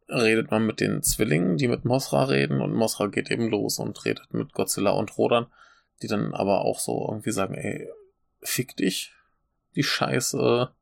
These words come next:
Menschen, die mobben uns immer und sind gemein zu uns, jetzt sollen wir denen helfen. Und, ähm, letztendlich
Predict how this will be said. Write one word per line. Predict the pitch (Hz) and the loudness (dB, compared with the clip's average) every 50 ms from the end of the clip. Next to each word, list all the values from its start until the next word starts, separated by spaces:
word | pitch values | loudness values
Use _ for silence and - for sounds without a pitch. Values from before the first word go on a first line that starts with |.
| _ _ _ - - _ _ _ _ _ - | _ _ _ -20 -20 _ _ _ _ _ -2
Menschen, | - 117 113 131 127 - - 143 143 139 127 | 0 2 2 2 0 0 2 2 2 2 2
die | 135 127 123 123 123 | 0 -2 -2 -2 -2
mobben | - 143 131 120 127 131 127 127 135 | 0 2 2 2 2 0 0 0 2
uns | 139 151 151 - | 2 2 2 0
immer | 151 147 147 139 - - 127 - - | 0 0 2 2 0 0 -2 -4 -4
und | - 127 127 131 - - _ - - - _ | -4 -4 -4 -4 -6 -8 _ -16 -20 -16 _
sind | - - 131 131 131 | -4 -2 -2 0 0
gemein | 131 120 113 104 - - - | 2 2 4 4 2 2 0
zu | - - - 131 | -2 -2 -2 -2
uns, | 147 143 147 147 | 0 0 0 0
jetzt | 143 127 - - | 0 0 0 -2
sollen | - 110 110 | -2 -2 -2
wir | 117 | -2
denen | 123 117 110 | -2 -2 -2
helfen. | 113 110 117 113 113 - 156 151 151 _ _ - - - - - - - - - - - | -2 -2 -2 -2 -2 -4 -4 -6 -6 _ _ -20 -20 -20 -20 -20 -20 -20 -18 -16 -14 -8
Und, | - - 113 113 110 113 113 110 107 107 107 - 113 | -4 0 2 4 4 4 4 4 2 0 -2 0 2
ähm, | 113 110 110 110 107 107 107 107 123 - _ _ _ 147 - - | 4 6 6 6 4 4 0 -4 -8 -12 _ _ _ -12 -10 -4
letztendlich | 185 180 - 120 - - 76 - 101 - - 98 - - | 0 2 2 2 2 0 -2 -4 -4 -4 -4 -4 -4 -6